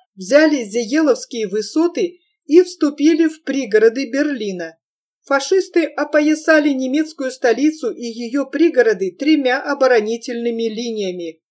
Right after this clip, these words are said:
Улицы перегородили баррикадами и завалами.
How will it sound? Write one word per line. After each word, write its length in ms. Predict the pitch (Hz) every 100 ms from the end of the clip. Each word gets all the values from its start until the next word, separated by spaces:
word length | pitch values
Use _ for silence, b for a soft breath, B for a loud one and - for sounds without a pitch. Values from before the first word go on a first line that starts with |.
| _ _ _
Улицы 460 | 247 254 240 - 233
перегородили 840 | 233 226 208 226 226 202 247 226
баррикадами 920 | 190 214 214 226 262 262 226 180 170 -
и 120 | 226
завалами. 840 | 202 233 233 233 202 185 165 151